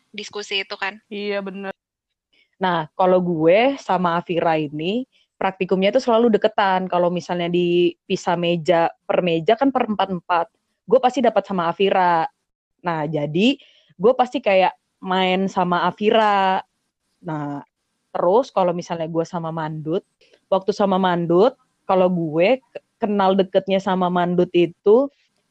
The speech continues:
Speaker 3: dari gue sempet sekosan sama Mandut. Nah, nah kan kalau misalnya sekosan kan banyak hal-hal konyol terjadi kan.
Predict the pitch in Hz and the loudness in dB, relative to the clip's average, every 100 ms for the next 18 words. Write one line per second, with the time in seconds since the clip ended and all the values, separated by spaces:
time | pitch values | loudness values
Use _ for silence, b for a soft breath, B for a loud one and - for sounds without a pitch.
0 | _ 180 180 170 214 262 _ _ 165 247 | _ 2 4 4 2 0 _ _ 0 2
1 | 226 220 202 190 196 214 190 170 170 170 | 2 -4 -4 -2 0 0 0 0 0 0
2 | 180 170 170 160 160 - - 160 151 151 | 0 0 0 -2 -6 -12 -6 -4 -4 -4
3 | 151 220 214 170 165 165 165 160 - - | -4 -2 0 0 -2 -4 -4 -4 -4 -2
4 | 165 208 202 247 269 233 170 175 175 190 | -2 -2 0 2 2 2 2 2 0 0
5 | 180 175 175 185 175 170 170 170 165 170 | 0 0 0 0 0 0 -2 0 2 2
6 | 180 170 160 | 2 2 2